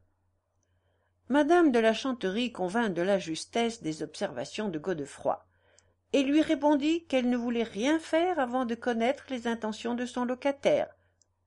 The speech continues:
ou pour mieux dire, de son pensionnaire. Si le locataire s'arrangeait des mœurs de sa maison, il devait devenir son pensionnaire, et ses mœurs différaient tant de celles de Paris. On vivait rue Chanoinesse comme en province.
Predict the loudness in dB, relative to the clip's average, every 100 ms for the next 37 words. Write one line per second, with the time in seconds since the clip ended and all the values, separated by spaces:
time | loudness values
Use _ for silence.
0 | _ 0 0 -2 -4 -4 -2 0 2 2
1 | -2 _ _ _ -2 0 0 -6 -4 -4
2 | -4 -4 0 -2 -4 -12 _ _ _ _
3 | _ _ _ _ _ -20 -4 0 2 4
4 | 2 0 0 2 0 0 -2 -2 -4 2
5 | 2 4 2 2 0 -2 -6 -6 -4 -4
6 | -2 0 -2 -6 -20 _ _ -6 -4 0
7 | 2 4 4 4 2 4 2 0 -2 0
8 | 0 0 2 2 0 -2 -8 -16 _ _
9 | _ _ _ -4 -2 -2 0 0 2 2
10 | 2 -2 0 2 2 -2 0 4 4 2
11 | -2 0 0 -2 -2 -2 0 -4 -8 _
12 | _ _ _ _ _ _ _ -2 2 4
13 | 4 4 6 4 2 -2 -2 0 2 2
14 | 2 0 -2 -2 0 2 0 2 2 2
15 | -4 -8 -14